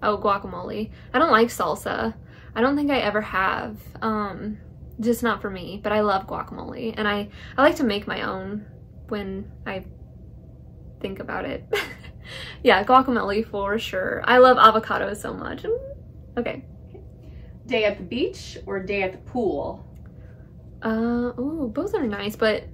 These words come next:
Speaker 1: day at the beach for sure. Like, yeah, day at the beach for sure. I love beaches so much.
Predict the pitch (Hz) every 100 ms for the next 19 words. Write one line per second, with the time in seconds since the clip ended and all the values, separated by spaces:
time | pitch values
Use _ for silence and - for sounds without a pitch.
0 | - 202 214 196 - - - - - -
1 | - - - - 220 - - - - -
2 | 233 226 - - - - - - - -
3 | - - - - - - - - 214 208
4 | - - - - 214 214 294 269 233 190
5 | 190 196 - 208 208 - 180 - 233 220
6 | 202 190 202 - - 196 - 196 196 220
7 | 208 196 95 - - - - - -